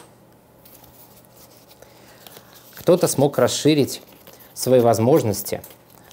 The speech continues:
найти новых учеников и,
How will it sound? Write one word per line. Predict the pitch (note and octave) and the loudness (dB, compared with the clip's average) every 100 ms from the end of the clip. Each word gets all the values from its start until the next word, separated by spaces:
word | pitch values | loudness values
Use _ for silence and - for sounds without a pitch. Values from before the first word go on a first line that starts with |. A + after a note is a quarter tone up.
| - | -4
найти | G#2 G#2 C#3 | -2 0 0
новых | C3 B2 A2 | 2 0 -4
учеников | G#2+ A2 G2+ - C3 C#3+ - - - _ _ _ - - - - - | -6 -6 -4 0 0 -2 -12 -20 -20 _ _ _ -20 -20 -20 -20 -8
и, | A2+ B2+ | -4 -2